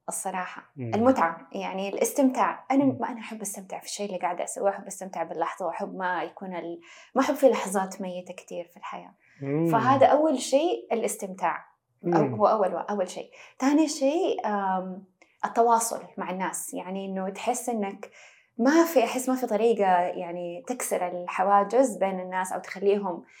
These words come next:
Speaker 1: يعني يتآلفوا أو إنه مثلًا ي-، ي-، يتجمعوا على إنه يعملوا شيء معين أو هدف معين <laughs> غير اللعب.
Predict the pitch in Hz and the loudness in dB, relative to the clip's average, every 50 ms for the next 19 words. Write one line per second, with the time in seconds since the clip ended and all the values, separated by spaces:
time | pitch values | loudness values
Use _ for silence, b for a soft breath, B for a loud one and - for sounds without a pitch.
0 | b b b b - 185 170 175 185 180 185 - - - 208 208 202 - - - | b b b b -8 -6 -4 -4 -4 -4 -6 -6 -4 -2 -2 -2 -4 -6 -12 -4
1 | - - 247 262 254 247 254 233 226 - - - 196 190 175 185 190 190 202 196 | 0 6 8 8 10 10 10 8 8 6 4 4 4 6 6 6 6 6 4 4
2 | 196 202 202 233 233 247 220 214 202 190 185 185 185 175 - - 196 190 196 196 | 4 4 2 4 4 6 4 4 4 2 0 -4 -6 -8 -6 -4 -4 -2 -4 -4
3 | 196 - - 196 185 170 165 247 247 247 240 220 175 180 185 156 180 180 175 - | -6 -8 -8 -6 -6 0 2 4 4 4 4 4 4 4 4 4 4 4 4 4
4 | 190 190 185 185 180 214 240 220 190 208 214 208 185 180 190 214 - 226 226 208 | 4 2 0 2 4 6 6 8 8 6 6 4 4 4 4 6 6 6 8 6
5 | 190 175 196 226 233 220 202 190 175 - 202 214 233 262 240 220 233 247 240 - | 6 4 4 4 4 2 2 2 4 6 6 8 8 8 8 8 8 6 6 4
6 | 214 190 180 180 202 240 285 285 277 370 330 294 269 190 233 226 233 226 226 B | 2 2 2 4 6 6 6 8 8 8 10 10 10 10 10 10 10 8 6 B
7 | B B B B B B - 208 214 214 214 175 147 151 151 - | B B B B B B 2 4 6 6 6 6 6 4 2 0